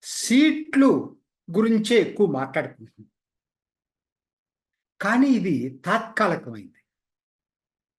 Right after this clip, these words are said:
సీట్లు రావటానికి అనేక కారణాలు ఉంటాయి. పార్టీ బలంగా ఉండాల్సిన అవసరం కూడా లేదు.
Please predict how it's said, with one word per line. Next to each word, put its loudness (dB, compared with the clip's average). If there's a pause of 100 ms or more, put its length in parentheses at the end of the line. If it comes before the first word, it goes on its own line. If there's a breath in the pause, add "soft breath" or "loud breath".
(220)
సీట్లు 2
రావటానికి 2
అనేక 2
కారణాలు -2
ఉంటాయి. -18 (1200)
పార్టీ 0
బలంగా 2
ఉండాల్సిన 2
అవసరం -2
కూడా -6
లేదు. -20